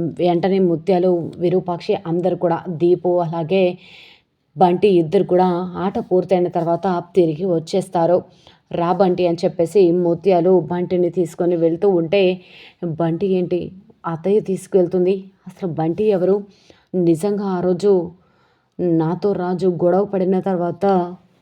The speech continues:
మళ్ళీ పెళ్లి చేసుకున్నాడా? నిజంగానే రాజు నాకు అన్యాయం చేశాడా?" అని చెప్పేసి అనుకుంటూ ఉంటుంది రూప తన మనసులో. ఇక అందరూ కూడా ఇంటికి వెళ్ళిపోతారు. రాజు అలాగే ముత్యాలందరూ ఇంటికి వెళ్ళిపోయిన తర్వాత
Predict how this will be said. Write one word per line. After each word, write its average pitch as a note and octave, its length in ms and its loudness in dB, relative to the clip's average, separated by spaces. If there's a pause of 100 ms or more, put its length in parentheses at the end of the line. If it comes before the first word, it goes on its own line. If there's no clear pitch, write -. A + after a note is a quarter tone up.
(300)
మళ్ళీ F3 280 4
పెళ్లి F3+ 340 0 (100)
చేసుకున్నాడా? F3+ 680 0 (320)
నిజంగానే F3 680 0
రాజు E3 320 -4
నాకు F3+ 280 -2
అన్యాయం F#3 420 -2 (100)
చేశాడా?" E3+ 300 -2
అని E3+ 260 -2
చెప్పేసి F3+ 560 2 (480)
అనుకుంటూ G3 420 0
ఉంటుంది F3+ 600 2
రూప E3+ 300 0
తన F#3 240 -4
మనసులో. E3 460 0 (160)
ఇక F#3+ 180 0
అందరూ F#3 500 0
కూడా F3 180 0
ఇంటికి F3+ 400 0
వెళ్ళిపోతారు. F3 720 0 (960)
రాజు F#3+ 400 0
అలాగే F#3+ 580 4 (260)
ముత్యాలందరూ F#3 680 2
ఇంటికి E3 280 -2
వెళ్ళిపోయిన F3+ 340 0
తర్వాత F3 680 0